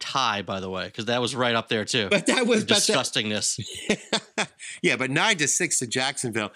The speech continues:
Speaker 2: And the week after that, the Bills beat the Jets forty-five seventeen. So, but the Bills, the Bills managed to lose, um, a bunch of close games and win, you know, and, and, and they won a bunch of blowouts.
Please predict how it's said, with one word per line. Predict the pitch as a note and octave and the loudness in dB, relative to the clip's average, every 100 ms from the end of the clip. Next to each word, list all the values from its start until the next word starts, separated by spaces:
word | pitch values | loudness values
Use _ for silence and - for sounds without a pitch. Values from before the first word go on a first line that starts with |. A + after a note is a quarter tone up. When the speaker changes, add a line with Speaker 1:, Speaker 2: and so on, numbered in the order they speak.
| - | -4
Speaker 2:
And | D#3 | 0
the | D#3+ | 2
week | D#3+ A3 | 2 4
after | G3+ F#3 E3 | 4 2 2
that, | D#3+ D3+ | 2 0
the | C3 | -2
Bills | A#2+ C#3+ B2+ | 0 0 2
beat | D#3 C#3 | 0 0
the | |
Jets | B2+ B2+ - | 0 0 0
forty-five | C3 B2+ A#2 A#2 G2+ | -2 0 0 0 0
seventeen. | A#2 G2+ F#2+ - F#2+ F2 | -2 -2 -4 -2 0 0
So, | E2+ A2 G2 F#2+ - - - | -2 -2 -2 -4 -12 -10 -2
but | C#3 | -2
the | C#3+ | 0
Bills, | - F#3+ A3+ A3 - - - - | 0 4 4 4 0 -4 -10 -6
the | C3 | 0
Bills | F#3+ A3 G#3+ E3+ | 2 4 4 2
managed | D#3+ D#3 D#3 D3 - | 0 0 0 0 0
to | D3+ C3 | 0 2
lose, | A#2+ B2 B2 B2 A#2+ A#2+ A#2 A#2+ - - _ _ _ - | 4 4 6 4 2 0 0 0 -2 -4 _ _ _ -6
um, | A2 G#2+ G#2 G2 G2 F#2+ - _ _ _ _ _ - | -2 0 0 0 -2 -4 -8 _ _ _ _ _ -8
a | |
bunch | G2 C3+ D3+ D3 | -4 -2 -2 -2
of | A2+ | -4
close | - A#2+ G2 - | -2 0 2 0
games | G#2 F#2+ F#2 F2+ | 0 0 0 -4
and | F#2+ G2 | -2 0
win, | A2 A#2 F2 - | 0 -2 -6 -12
you | D2+ A2+ F#2 | -8 -6 -4
know, | F2 D2+ | -6 -8
and, | G2 - | -10 -8
and, | G#2+ G2+ | -6 -6
and | G2 A2+ | -2 0
they | B2 | 2
won | D3 F3+ | 2 2
a | |
bunch | A2+ A#2 - | 0 -2 -4
of | F2 | -2
blowouts. | A#2+ A2 F#2 F2+ | 0 0 0 -4